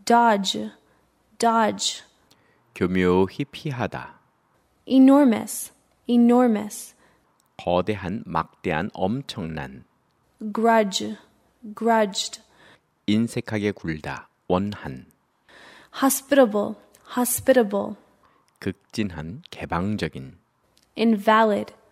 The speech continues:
Speaker 1: invalid.
Speaker 2: 병약한, 병자.
Speaker 1: Misgiving, misgiving.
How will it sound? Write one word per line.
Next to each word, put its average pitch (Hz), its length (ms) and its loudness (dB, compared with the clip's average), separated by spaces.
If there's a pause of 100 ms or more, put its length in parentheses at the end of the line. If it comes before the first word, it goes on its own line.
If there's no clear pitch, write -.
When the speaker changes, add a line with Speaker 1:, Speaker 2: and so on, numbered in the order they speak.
(300)
Speaker 1:
invalid. 208 720 -2 (500)
Speaker 2:
병약한, 90 880 -4 (340)
병자. 90 760 -4 (640)
Speaker 1:
Misgiving, 226 880 0 (400)
misgiving. 220 880 0